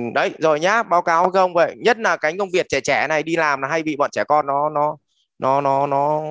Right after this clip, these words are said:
nâng cảm xúc lên lắm. Nó cứ ngồi nó động viên là "Sao sếp giỏi thế nhỉ, cái gì sếp cũng biết làm. Cái này chỉ có sếp mới làm được thôi. Thôi sếp làm này cho em với, chứ còn bọn em làm sao mà làm được cái này." Phấn khởi nào vào làm hết một hồi.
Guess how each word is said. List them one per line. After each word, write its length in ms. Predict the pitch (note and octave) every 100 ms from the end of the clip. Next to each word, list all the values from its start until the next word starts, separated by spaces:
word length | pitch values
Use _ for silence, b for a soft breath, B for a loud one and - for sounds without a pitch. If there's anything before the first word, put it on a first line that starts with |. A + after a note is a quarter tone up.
| - - -
nâng 200 | D#3 D#3+
cảm 200 | A#2+ -
xúc 200 | F3 -
lên 180 | D3+ C3
lắm. 220 | B2+ D3+
Nó 120 | C#3+ C#3+
cứ 100 | E3+
ngồi 220 | D#3 B2
nó 60 |
động 200 | D3 C#3+
viên 200 | B2+ D3+
là 160 | C3 A2 - b b
"Sao 140 | D3
sếp 200 | D3+ F#3+
giỏi 300 | E3+ F#2+ F2
thế 300 | D3+ G3+ A3
nhỉ, 180 | G#3 A#2+
cái 100 | C#3
gì 200 | D3+ E3+
sếp 200 | D#3+ G3
cũng 80 | E3+
biết 140 | F#3 E3+
làm. 320 | D3 A2+ F2+ _ b b _ -
Cái 80 | C#3+
này 260 | C#3+ G#2+
chỉ 120 | F#2+ A#2
có 80 | F#3+
sếp 260 | A#3+ B3+
mới 80 | G#3
làm 240 | G3 C#3 B2
được 220 | A#2 -
thôi. 500 | D#3+ G3 G3 F#3+ F3 _ b b -
Thôi 120 | E3
sếp 180 | G3+ F#3
làm 220 | D3+ C3+
này 120 | D3+
cho 100 | D3+
em 200 | D#3 C#3+
với, 140 | C#3+
chứ 100 | D3+ D#3
còn 160 | C3
bọn 120 | B2
em 220 | C3 G3 G#3
làm 100 | D#3
sao 200 | F3 D3+
mà 40 |
làm 180 | C#3 A#2+
được 80 | A#2
cái 80 | C3+
này." 160 | D3 C3
Phấn 200 | E3 G3
khởi 240 | A#3 E3
nào 200 | G3 F#3+
vào 120 | F3+
làm 180 | F3+ E3+
hết 280 | G3 A3 -
một 140 | F#3
hồi. 320 | F#3+ F#3 F3